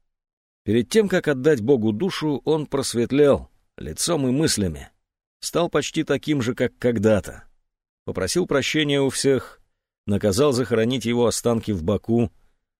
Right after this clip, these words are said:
поцеловал каждого и, закрыв глаза, упокоился. Спустя почти десять лет, когда Фил оказался в похожем, лежачем положении,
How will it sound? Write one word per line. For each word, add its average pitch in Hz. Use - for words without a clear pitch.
поцеловал 113
каждого 139
и, -
закрыв 107
глаза, 95
упокоился. 90
Спустя 113
почти -
десять 131
лет, 156
когда 113
Фил 156
оказался 120
в -
похожем, 117
лежачем 98
положении, 101